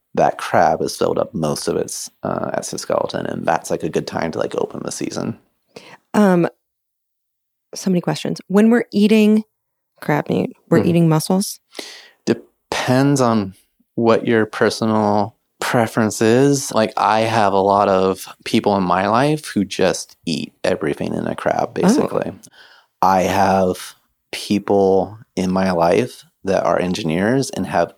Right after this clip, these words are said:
Speaker 1: actually, I believe they patented a machine that will clean a crab perfectly to where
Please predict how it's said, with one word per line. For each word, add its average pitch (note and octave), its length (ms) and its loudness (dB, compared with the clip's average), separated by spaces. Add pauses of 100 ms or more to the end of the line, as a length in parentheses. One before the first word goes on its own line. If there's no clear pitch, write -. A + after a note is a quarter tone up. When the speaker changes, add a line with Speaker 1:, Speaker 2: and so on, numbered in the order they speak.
(120)
Speaker 1:
actually, - 800 0 (1040)
I F2+ 120 -2
believe G2 360 -4
they A2 140 0
patented - 1080 -6
a G#2 80 -10
machine G2+ 720 -2 (500)
that F#2 720 -2 (260)
will G2+ 200 2
clean G#2+ 440 0
a F#2+ 120 0
crab F#2 460 -2
perfectly D#3 840 -2 (400)
to - 140 -2
where F2+ 540 2